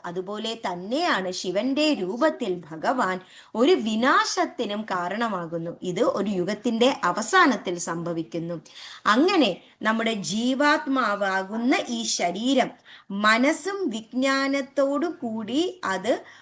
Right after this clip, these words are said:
ഓരോ ജനനത്തിലും കടന്നു പോവുകയും അവസാനം ഈ ജീവാത്മാവിന് നാശം സംഭവിക്കുകയും അത് പഞ്ചഭൂതങ്ങളിൽ നിന്നും വന്നതിനാൽ തിരിച്ച് പഞ്ചഭൂതങ്ങളിൽ തന്നെ തിരിച്ചു പോവുകയും ചെയ്യുന്നു. അപ്പോൾ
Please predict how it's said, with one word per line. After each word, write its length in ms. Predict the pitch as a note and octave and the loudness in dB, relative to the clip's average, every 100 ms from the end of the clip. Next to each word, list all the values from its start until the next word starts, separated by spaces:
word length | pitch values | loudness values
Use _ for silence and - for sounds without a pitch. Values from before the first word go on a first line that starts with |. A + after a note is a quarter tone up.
| _ | _
ഓരോ 640 | G3+ G#3 A3 A#3 C#4+ G#4+ B4 - - G#3 | -2 0 2 6 6 6 0 -10 -20 -12
ജനനത്തിലും 960 | F3 G#3 G#3 B3+ C#4 - D4 C#4+ F4 C#4 | -2 0 2 2 0 0 0 2 0 2
കടന്നു 560 | A3+ G#3+ C4 F4 F4+ | 2 4 2 2 -2
പോവുകയും 720 | A3 G#3 C#4 F#4+ D#4+ C4+ F3+ E3+ _ _ - | -4 -4 -2 0 2 0 -2 -10 _ _ -6
അവസാനം 680 | F#3+ G#3 - F#4 D#4 A3 F3+ - | -2 -2 0 2 2 0 -4 -4
ഈ 180 | B3 D4 | 0 0
ജീവാത്മാവിന് 1400 | G3 A3 B3 C4 D4 D4+ C#4+ C#4+ C#4 C4 C#4+ F4+ A#3 | 0 -4 -2 4 4 4 2 2 2 0 -2 -2 -2
നാശം 500 | F#3+ G3 B3+ D4 G3 - | -4 -4 -4 -6 -8 -8
സംഭവിക്കുകയും 1040 | - G3 F#3+ C4+ E4 - C4+ G#3 F#3 E3+ - - - F#3+ | -6 -6 -2 -2 0 -2 -4 -2 -4 -4 -10 -20 -6 -2
അത് 260 | G3+ A#3 | 0 0
പഞ്ചഭൂതങ്ങളിൽ 1300 | G3 F#3 G3 C4+ A#3 B3 B3+ C4 B3+ B3+ C4 E4 E4+ | -2 -4 0 0 2 0 2 2 4 4 4 2 0
നിന്നും 440 | D#4 D4+ D#4+ G#4 D#4+ | 0 0 0 0 0
വന്നതിനാൽ 680 | G#3+ A3 C#4+ E4+ C#4+ G3 F3+ | 0 0 -2 0 -2 -2 -6
തിരിച്ച് 380 | A#3 G#3+ C4 - B4 - - - - | -6 -6 -6 -4 -4 -4 -18 -10 -2
പഞ്ചഭൂതങ്ങളിൽ 920 | A3 G#3+ A#3+ A3+ B3 B3+ B3+ C4 C#4+ | 0 0 -2 0 2 2 4 4 2
തന്നെ 640 | C#4 B3 A#3 B3 D4 A4 F4+ | 2 -2 0 0 0 0 -2
തിരിച്ചു 280 | A3+ A3+ C4 | -4 -4 -6
പോവുകയും 800 | - F#3 G3 A3+ A#3 B3 C4+ | -4 -4 -4 -4 -2 0 0
ചെയ്യുന്നു. 340 | C4 F3+ F3 E3+ | 0 -6 -8 -10
അപ്പോൾ 400 | - E4 E4+ | -8 0 0